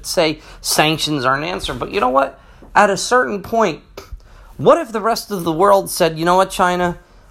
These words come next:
Until you stop doing this, we're all gonna refuse to trade with you." What would happen then?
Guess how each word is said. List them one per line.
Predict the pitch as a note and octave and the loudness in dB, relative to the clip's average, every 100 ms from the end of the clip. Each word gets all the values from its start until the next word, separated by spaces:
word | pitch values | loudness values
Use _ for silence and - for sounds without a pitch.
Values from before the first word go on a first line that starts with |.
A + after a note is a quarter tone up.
| - | 2
Until | E3+ E3+ - G#3+ | 2 2 2 0
you | C#4 | 0
stop | C4+ - D#3 D#3+ | -2 2 2 2
doing | C#3+ E3+ E3 C3 | 0 0 0 -2
this, | B2+ | -2
we're | - A#2 C#3+ | -2 2 2
all | D3 D#3 C3+ | 6 4 4
gonna | D3+ C#3 | 0 -4
refuse | C3 C#3 A#2+ - | -4 -4 -6 -6
to | |
trade | - A#2+ G2+ | -6 -4 -4
with | F#2+ - | -6 -8
you." | C#2+ - - - - - - - - - - - - - | -8 -10 -12 -18 -16 -18 -20 -20 -20 -20 -20 -20 -20 -2
What | B3 | 4
would | C#4 | 4
happen | C4+ A#3+ B3+ | 4 0 -2
then? | A3 A#2+ | -2 -2